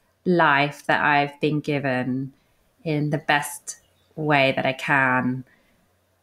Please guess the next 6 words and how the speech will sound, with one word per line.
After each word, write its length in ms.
to 160
be 80
able 160
to 240
make 840
potentially 1120